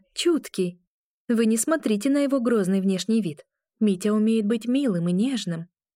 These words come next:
«Я знаю это», шепчу я распухшим языком, рассматривая на фотографии Титана. «Что вы сказали? Неважно.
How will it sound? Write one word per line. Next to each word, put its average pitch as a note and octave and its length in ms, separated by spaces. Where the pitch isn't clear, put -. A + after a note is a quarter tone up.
«Я C4 380
знаю G#3 720
это», F3+ 580
шепчу - 440
я F3+ 160
распухшим G3 560
языком, G3 480
рассматривая D#3+ 580
на D3+ 100
фотографии F3 600
Титана. C#3 540
«Что - 340
вы G#3+ 100
сказали? C#4 600
Неважно. E3 580